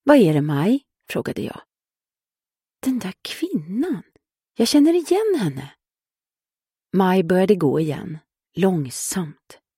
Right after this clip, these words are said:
Hon tänkte på något, det syntes.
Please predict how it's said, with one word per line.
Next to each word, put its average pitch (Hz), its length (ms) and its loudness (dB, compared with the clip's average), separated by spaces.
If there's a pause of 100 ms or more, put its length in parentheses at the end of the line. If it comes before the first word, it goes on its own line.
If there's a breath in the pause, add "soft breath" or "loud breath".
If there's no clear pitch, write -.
(600)
Hon 233 120 0
tänkte - 560 -4
på - 140 -8
något, - 240 -12
det - 120 -4
syntes. - 680 -8